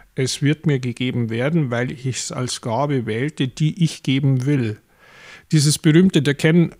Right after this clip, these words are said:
zitiert manchmal, ist er, äh, das ist irgendein Shakespeare-Ding,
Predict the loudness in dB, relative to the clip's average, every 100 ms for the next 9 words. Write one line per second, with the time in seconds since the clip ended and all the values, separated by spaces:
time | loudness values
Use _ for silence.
0 | -2 -2 2 2 2 2 4 4 2 2
1 | 2 0 -4 -6 -4 -4 0 2 4 2
2 | 0 -2 -2 -2 0 4 2